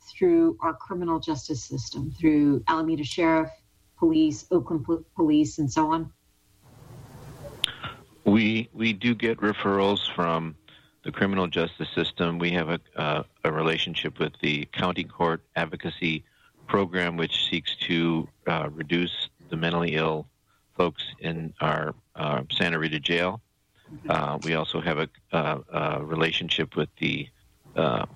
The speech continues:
Speaker 2: CONREP, which is, uh, the state that, uh, is trying to get, uh, mentally ill people into treatment rather than in prison. Um, and so, um,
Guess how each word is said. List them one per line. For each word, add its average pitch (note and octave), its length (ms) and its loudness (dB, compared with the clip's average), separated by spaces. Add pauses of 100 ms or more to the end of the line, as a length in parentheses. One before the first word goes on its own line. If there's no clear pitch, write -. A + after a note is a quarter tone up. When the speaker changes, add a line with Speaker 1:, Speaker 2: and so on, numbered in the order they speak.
(120)
Speaker 2:
CONREP, F2+ 460 0 (580)
which - 180 -2
is, C#2+ 140 -2 (140)
uh, D2 200 0 (180)
the D2+ 120 -6
state - 480 0 (580)
that, D2+ 300 0 (100)
uh, D2+ 300 0
is - 100 -2
trying E2 300 -2
to D2+ 80 -10
get, D#2+ 200 -2 (300)
uh, - 280 0 (180)
mentally D#2+ 300 -2
ill D#2 140 -2
people D#2 480 -2 (340)
into F#2+ 220 0
treatment D#2+ 540 -2 (220)
rather E2 260 0
than D#2 380 -4 (340)
in E2 140 0
prison. D#2+ 480 -2 (520)
Um, D2+ 380 -2 (300)
and D2 280 -2
so, D2+ 300 0 (480)
um, D2+ 360 -2